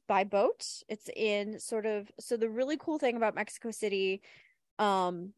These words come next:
that the Aztecs did was they essentially built the city on these islands. So they built these man-made islands out of, like,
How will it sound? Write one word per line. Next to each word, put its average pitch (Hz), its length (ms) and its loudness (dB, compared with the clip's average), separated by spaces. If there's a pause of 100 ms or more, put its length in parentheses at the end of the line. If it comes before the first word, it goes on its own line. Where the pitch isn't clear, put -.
(120)
that 226 120 -12
the 226 120 -2
Aztecs 226 720 2
did 185 480 4
was 190 460 0 (440)
they 226 180 4
essentially 240 1160 0 (600)
built 240 400 6
the 247 80 -6
city 226 680 -2 (140)
on 214 200 0
these 190 680 -6 (640)
islands. 214 560 4
So 220 220 0
they 214 260 2 (280)
built 247 260 6
these 254 220 -6
man-made 208 420 0
islands 185 720 0
out 196 120 2
of, 190 100 -2
like, 185 160 -2